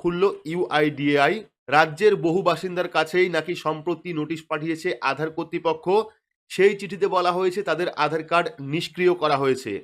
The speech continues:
ফেসবুকেও এই ধরনের চিঠির ছবি ভাইরাল হয়েছে। সিএএ বাস্তবায়নের আগে এই ধরনের চিঠিতে আতঙ্কিত হয়েছেন অনেকেই। তবে এই সংশয়ের মাঝেই ইউআইডিআই জানালো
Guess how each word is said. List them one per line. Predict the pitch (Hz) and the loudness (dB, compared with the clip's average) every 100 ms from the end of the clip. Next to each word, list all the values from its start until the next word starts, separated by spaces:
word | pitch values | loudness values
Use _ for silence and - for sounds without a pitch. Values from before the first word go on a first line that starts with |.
| _ _ _ - | _ _ _ 2
ফেসবুকেও | 175 170 165 196 202 202 - 165 | 4 4 -2 -2 2 2 2 0
এই | |
ধরনের | 175 175 180 180 175 | 2 0 -2 -6 -8
চিঠির | 160 170 170 | -10 -10 -8
ছবি | 170 170 117 | -6 -6 -2
ভাইরাল | 120 139 160 | -2 0 2
হয়েছে। | 160 170 165 190 208 - _ _ _ | 0 -2 -2 -2 -2 -8 _ _ _
সিএএ | - 196 202 208 208 160 | -10 -4 2 4 4 2
বাস্তবায়নের | 160 - 180 170 180 180 - | 0 -2 -2 0 -2 -4 -2
আগে | 151 151 170 - | -2 0 -2 -2
এই | 170 175 | -4 -2
ধরনের | 156 165 175 175 | -4 -4 -6 -6
চিঠিতে | 156 156 175 - | -12 -4 -4 -2
আতঙ্কিত | 139 160 151 156 147 | -4 -4 -8 -8 -6
হয়েছেন | 147 156 165 160 | -4 -4 -6 -6
অনেকেই। | - 147 151 147 156 214 - _ _ 170 | -2 -2 0 0 -2 -2 -14 _ _ 0
তবে | 180 208 196 | 2 2 0
এই | 208 | -4
সংশয়ের | - 165 175 185 190 | -2 -4 -2 -6 -4
মাঝেই | 180 165 160 185 202 - | 0 -2 2 0 0 -8
ইউআইডিআই | 160 190 180 180 156 170 165 | -6 0 2 2 0 0 0
জানালো | 160 156 160 | 2 0 2